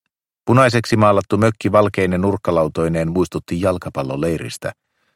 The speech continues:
jolla hän oli ollut lapsena. Hän oli viettänyt veljiensä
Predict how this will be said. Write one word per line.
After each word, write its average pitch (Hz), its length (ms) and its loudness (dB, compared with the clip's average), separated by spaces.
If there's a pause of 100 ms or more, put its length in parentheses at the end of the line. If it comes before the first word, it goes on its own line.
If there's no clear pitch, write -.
(280)
jolla 80 200 4
hän 82 180 0
oli 71 180 -2
ollut 71 260 -6
lapsena. - 560 -8 (1200)
Hän 135 220 4
oli 127 200 4
viettänyt 120 540 2
veljiensä 113 500 4